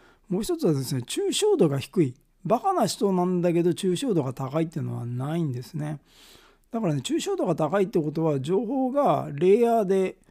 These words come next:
か-、階層でできていてですね、っていうふうな、まあ、これも多分難しいんだろうな、言ってることがね。は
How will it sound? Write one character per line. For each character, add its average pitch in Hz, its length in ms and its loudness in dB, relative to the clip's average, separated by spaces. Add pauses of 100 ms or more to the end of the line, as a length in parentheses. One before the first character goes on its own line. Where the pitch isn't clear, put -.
(560)
か-、 - 160 -10
階 269 240 -2
層 302 260 -2
で 269 120 -2
で 285 140 -4
き - 80 -14
て 180 100 0
い 139 120 0
て 143 120 -6
で 131 100 -4
す - 140 -10
ね、 135 300 -4
っ - 40 -20
て - 80 -4
い 165 60 2
う 170 40 0
ふ 175 100 -2
う 165 120 0
な、 143 260 -6
ま - 200 -2
あ、 - 20 -4
こ 185 140 0
れ 196 60 2
も 220 100 2
多 220 100 2
分 160 160 4
難 156 380 2
し - 80 -2
い 208 60 0
ん 190 60 0
だ 156 100 0
ろ 117 100 -6
う 113 40 -6
な、 117 100 -8
言 120 100 -8
っ - 20 -18
て 165 140 -12
る 143 60 -6
こ 131 100 -6
と 123 100 -8
が 117 100 -8
ね。 117 180 -10 (580)
は 135 380 -6